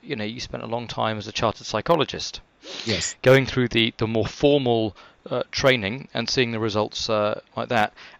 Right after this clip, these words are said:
Speaker 1: And when people do that, as we've talked about, um, I think a lot of people, there's gonna be a tendency to then see more rapid change methods and
Speaker 2: Mm.
Speaker 1: immediately just poo-poo them and go, "Well,
Speaker 2: Yes.
Speaker 1: uh, you know,"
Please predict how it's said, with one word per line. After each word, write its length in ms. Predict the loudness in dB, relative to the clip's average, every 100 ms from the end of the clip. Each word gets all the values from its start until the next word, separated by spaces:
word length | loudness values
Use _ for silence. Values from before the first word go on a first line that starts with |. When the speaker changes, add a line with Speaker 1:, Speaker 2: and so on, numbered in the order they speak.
| 0
Speaker 1:
And 300 | 2 2 -2 -2
when 160 | -2
people 280 | -2 -4 -4
do 200 | 0 2
that, 240 | 2 0 -4
as 120 | -6
we've 120 | -4
talked 320 | 0 0 0
about, 300 | -4 0 0 _ _ -20 -20 -20 _ -6
um, 220 | -2 -2 -4 _ _ _ _ -2
I 80 | -2
think 180 | 0
a 40 | 0
lot 140 | 0
of 60 | 0
people, 320 | -4 -2 -2
there's 120 | 0
gonna 140 | 0 0
be 100 | 2
a 40 |
tendency 520 | 2 0 -2 -6 -4
to 160 | -2 0
then 260 | 0 -2 -8
see 460 | -10 -2 0 2 0 -4
more 300 | -2 -2 2
rapid 400 | 0 0 -4 -6 -4
change 540 | 0 0 -2 -8 -10
methods 640 | -6 -4 -4 -6 -6 -10 -6
and 260 | -2 -2 -4 _ -2
Speaker 2:
Mm. 200 | -2 -2 -6
Speaker 1:
immediately 560 | 0 0 0 -4 -4
just 240 | -4 -6 -4
poo-poo 380 | -4 2 2
them 220 | 2 -2 -8 _ _ -20 -18 -18 -10
and 160 | -8 0
go, 160 | 2
"Well, 200 | 4 2
Speaker 2:
Yes. 220 | 2 -2
Speaker 1:
uh, 100 | -6 -6
you 140 | -2
know," 160 | 0